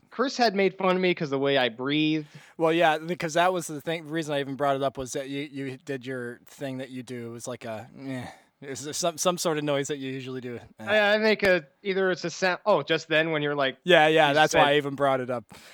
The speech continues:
Speaker 2: It was like a, "Nah, that, that's your, that's a Danism." When he's like, "I give up." <laughs>
Speaker 1: I do do that.
Speaker 2: Yeah.
Speaker 1: <laughs> Uh, and then Scott doesn't have anything, um, I remember he had Gentleman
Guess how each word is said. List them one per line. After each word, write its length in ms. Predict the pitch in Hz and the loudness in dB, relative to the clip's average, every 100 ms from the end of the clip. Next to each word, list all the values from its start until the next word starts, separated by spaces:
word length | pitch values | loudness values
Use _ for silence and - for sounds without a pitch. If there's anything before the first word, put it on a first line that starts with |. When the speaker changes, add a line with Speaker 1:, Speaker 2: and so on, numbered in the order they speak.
| - - | -20 -12
Speaker 2:
It 40 | |
was 140 | 139 139 | -8 -6
like 140 | 139 | -4
a, 140 | 131 113 _ | -4 -8 _
"Nah, 260 | 127 127 113 - - - | -10 -8 -8 -10 -16 -4
that, 200 | 147 143 | -2 2
that's 260 | 147 - | 0 2
your, 260 | 151 135 135 | -2 -2 -4
that's 280 | 147 147 143 | -4 -4 -6
a 280 | 139 151 143 | -10 -8 -6
Danism." 680 | 139 139 135 131 131 123 - - - | -2 -2 -2 -6 -6 -8 -12 -16 -2
When 140 | 151 | 0
he's 220 | 160 156 | 0 0
like, 340 | 165 147 135 - | 2 2 0 -6
"I 200 | 139 135 | -6 -4
give 240 | 131 113 | -6 -8
up." 160 | 110 - - 127 - - 123 - _ | -10 -10 -18 -18 -16 -16 -16 -18 _
<laughs> 680 | _ _ - - - _ - | _ _ -20 -20 -20 _ -4
Speaker 1:
I 160 | 170 175 | 0 0
do 220 | 170 190 | 0 -2
do 160 | 165 143 | -2 -2
that. 300 | 123 110 _ | -4 -6 _
Speaker 2:
Yeah. 220 | 127 113 - - - 247 | -12 -12 -12 -16 -8 -6
Speaker 1:
<laughs> 320 | - 262 - - - - - - - - | -2 0 0 -4 -20 -20 -20 -20 -16 -2
Uh, 340 | 165 165 160 160 | 4 4 4 2
and 140 | 196 | 2
then 180 | 277 339 | 4 2
Scott 380 | - - 277 233 | 0 2 2 2
doesn't 200 | 208 196 | 0 0
have 260 | 170 170 165 | 0 0 0
anything, 720 | 170 156 165 151 147 147 139 _ | 0 -2 -2 -2 -4 -8 -14 _
um, 480 | 139 131 123 123 120 - _ _ _ _ _ _ _ _ _ _ _ _ _ _ _ _ _ _ _ _ - | -8 -6 -6 -8 -12 -16 _ _ _ _ _ _ _ _ _ _ _ _ _ _ _ _ _ _ _ _ -4
I 80 | 185 | 0
remember 240 | 214 208 | 0 2
he 80 | 196 | 2
had 200 | 165 - | 0 0
Gentleman 360 | 180 139 95 | 0 -2 -10